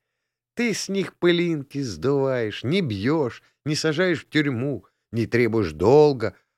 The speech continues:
а только проводишь легкие воспитательные меры. Они же потом на тебя обижаются,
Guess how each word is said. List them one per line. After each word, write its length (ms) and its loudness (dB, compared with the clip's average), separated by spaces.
а 100 -12
только 280 -4
проводишь 600 -2
легкие 400 -4
воспитательные 800 -4
меры. 520 0
Они 380 2
же 180 -8
потом 420 0
на 120 -2
тебя 280 -2
обижаются, 840 -4